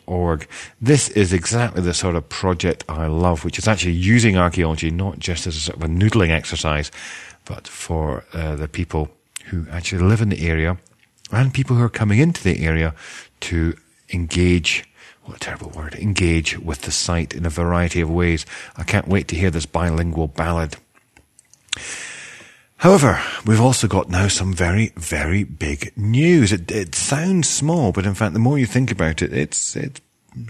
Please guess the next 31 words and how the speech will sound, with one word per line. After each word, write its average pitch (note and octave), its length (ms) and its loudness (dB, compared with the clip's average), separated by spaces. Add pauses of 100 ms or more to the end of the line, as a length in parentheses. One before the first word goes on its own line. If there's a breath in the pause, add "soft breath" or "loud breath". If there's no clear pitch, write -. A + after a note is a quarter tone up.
(120)
it's, - 200 -14
uh, D2 200 -2
huge. E2 380 0
I, F#2 240 0
I F#2 120 -6
don't F#2+ 160 -4
know E2+ 40 -4
if - 140 -8
you've E2 80 -8
heard F#2+ 260 -2
about D#2 220 -4
this - 240 -6
yet. C#2+ 220 -6 (520 loud breath)
If F2+ 240 -8
you D#2 60 -8
haven't, F#2+ 640 -2
you E2 280 -10
are F2 220 -4
about F2 360 -2
to. D#2 180 -2 (640 loud breath)
Paleoanthropologists A#2 1300 2
from F2+ 140 -2
the F2+ 80 0
University F2 500 -2
of D#2 120 0
Zurich G#2 420 0 (260 loud breath)
have - 80 -20
uncovered F#2+ 520 -2
the E2+ 140 -4
intact B2+ 540 0
skull E2 540 -2